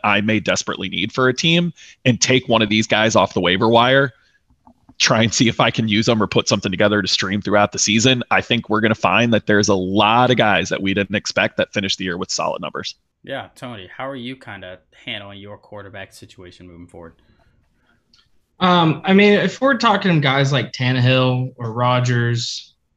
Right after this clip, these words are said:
Speaker 3: Mayfield, Herbert, at Josh Allen, Lamar Jackson, like, some of the guys, those guys didn't have the apex of weeks that you would have hoped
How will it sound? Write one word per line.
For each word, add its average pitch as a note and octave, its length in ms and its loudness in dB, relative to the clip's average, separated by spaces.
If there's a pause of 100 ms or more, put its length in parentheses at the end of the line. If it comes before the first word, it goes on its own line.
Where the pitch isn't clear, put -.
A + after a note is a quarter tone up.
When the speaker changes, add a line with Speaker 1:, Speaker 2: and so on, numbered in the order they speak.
(340)
Speaker 3:
Mayfield, B2+ 760 4
Herbert, A#2+ 760 2 (1080)
at C3 220 -6
Josh C#3 340 2
Allen, C#3 260 4
Lamar B2+ 240 2
Jackson, B2 460 0
like, B2+ 240 -6 (520)
some G#3 200 4
of A3+ 60 6
the G#3 80 6
guys, E3+ 280 4
those E3+ 200 2
guys C#3 380 0
didn't C3 320 0
have B2 560 -2
the A#2+ 420 0
apex C3 520 0
of A#2+ 120 0
weeks B2 320 -2
that A#2 120 -2
you A#2 180 0
would B2+ 120 4
have A#2 120 2
hoped A#2 420 -4